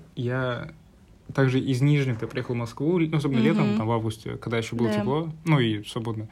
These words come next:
Speaker 2: Мгм.
Speaker 1: Правда, ну, как-, как-то по-другому, другие люди, вот, именно в плане, все одеваются, какие-то более, ну,
Speaker 2: Мгм.
Speaker 1: счастливые даже.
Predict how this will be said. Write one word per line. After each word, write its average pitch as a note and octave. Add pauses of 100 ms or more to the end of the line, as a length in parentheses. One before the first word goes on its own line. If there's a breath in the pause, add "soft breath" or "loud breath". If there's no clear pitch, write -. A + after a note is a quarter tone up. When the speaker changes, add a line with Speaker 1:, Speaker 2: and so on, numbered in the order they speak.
Speaker 2:
Мгм. B3+
Speaker 1:
Правда, C#3+
ну, C#3
как-, -
как-то C3+
по-другому, C3+
другие C#3
люди, B2
вот, G#2
именно G#2+
в G#2
плане, A2
все C3+
одеваются, A#2
какие-то -
более, C3
ну, B3+
Speaker 2:
Мгм. A3+
Speaker 1:
счастливые A#2
даже. A2